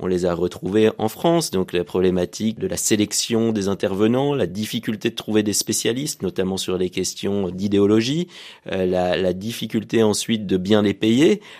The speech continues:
avec un turnover élevé pour différentes raisons, mais notamment, euh, la question financière. Euh, donc vraiment, il est important de, de rentrer dans le détail à chaque fois qu'il y a un cas de, de récidive pour analyser les raisons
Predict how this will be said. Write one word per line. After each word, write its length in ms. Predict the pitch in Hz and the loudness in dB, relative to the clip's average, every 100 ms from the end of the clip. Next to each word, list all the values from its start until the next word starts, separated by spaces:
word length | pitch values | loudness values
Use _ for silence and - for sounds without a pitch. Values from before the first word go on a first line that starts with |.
| - | -12
avec 340 | - 92 98 98 | -2 2 2 2
un 80 | |
turnover 560 | 92 120 113 117 113 117 113 | 4 4 6 6 6 4 2
élevé 420 | 117 107 110 165 185 | 2 4 4 2 2
pour 240 | - 87 | -2 -6
différentes 440 | 95 98 95 95 | -4 -2 0 0
raisons, 320 | - 101 127 147 | -2 -4 -4 -4
mais 340 | 92 90 90 | -2 0 0
notamment, 520 | 92 90 95 98 98 - - - | -2 -2 -2 -2 -4 -10 -20 -12
euh, 60 | 90 | -8
la 120 | 92 92 | -6 -4
question 260 | 90 - | -4 -4
financière. 580 | 90 92 90 123 147 160 - - - - | -4 -2 0 2 2 2 -4 -20 -20 -6
Euh, 400 | 95 95 92 50 | -2 0 0 -2
donc 300 | 107 123 113 | -2 -2 -2
vraiment, 340 | 98 127 156 190 | 0 4 6 4
il 140 | 147 | 4
est 100 | 110 | 4
important 560 | 107 131 131 - 165 170 | 4 0 -2 0 0 4
de, 200 | 110 95 - - | 4 2 -2 -8
de 80 | - | -2
rentrer 340 | 101 151 - 170 | 4 4 6 4
dans 100 | 147 | 6
le 80 | |
détail 460 | 123 123 131 175 165 | 4 2 2 0 -2
à 80 | - | -2
chaque 200 | 104 135 | -2 0
fois 120 | - | 0
qu'il 160 | 151 - | -2 0
y 40 | |
a 20 | 113 | 0
un 80 | |
cas 160 | 110 120 | 0 -2
de, 180 | 107 98 | 2 0
de 180 | 104 101 | 2 0
récidive 580 | 104 - 104 135 160 | 0 -4 -4 -2 -4
pour 200 | - 95 | -2 2
analyser 440 | 110 127 123 104 127 | 4 4 2 0 2
les 140 | 104 | 2
raisons 380 | 92 110 107 139 | 4 4 4 -2